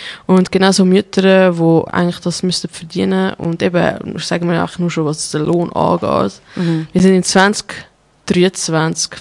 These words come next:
Speaker 1: fucking normal und es kann nicht sein, dass wir Frauen immer noch weniger verdienen als ein Mann und dann wird aber immer noch erwartet, dass wir alles machen.
Speaker 2: Voll.
Speaker 1: Also, sorry. Aber ja, ich hoffe, dass das sich ändert und ich hoffe, dass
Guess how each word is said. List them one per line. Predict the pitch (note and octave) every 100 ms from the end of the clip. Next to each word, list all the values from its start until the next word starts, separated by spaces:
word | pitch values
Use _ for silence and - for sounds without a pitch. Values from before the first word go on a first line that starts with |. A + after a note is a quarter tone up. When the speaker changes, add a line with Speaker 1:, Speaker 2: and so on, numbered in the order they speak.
| -
Speaker 1:
fucking | E3+ - F3
normal | F3 E3+ E3 F3+
und | - F3 E3+ E3+ F3
es | - -
kann | E3 F3
nicht | F#3
sein, | - E3
dass | E3 -
wir | E3+ E3+ - - - -
Frauen | - F3 F3+ E3+ E3+ E3 E3 E3+
immer | F3
noch | E3+
weniger | E3 E3+ E3 E3+
verdienen | - E3+ E3+ E3
als | - E3 -
ein |
Mann | E3 D#3+ D#3+
und | - E3+ -
dann | E3+ E3+
wird | E3+
aber | E3 D#3+
immer | F3
noch | E3
erwartet, | E3 E3 E3+ E3
dass | D#3+
wir | F3 -
alles | - D#3
machen. | - D#3+ F3+ F#3+ - _ _
Speaker 2:
Voll. | - E3 D#3 C3+ - -
Speaker 1:
Also, | E3 D#3+ D#3+ E3+ - -
sorry. | - E3+ D#3+ E3+ - _ _ - - - -
Aber | F3+
ja, | B3
ich | A3+ -
hoffe, | G#3+ A3
dass | F#3+ F#3+
das | F#3
sich | F#3 - -
ändert | F#3+ A3 A#3 A3+
und | F3+
ich | -
hoffe, | F#3
dass | F3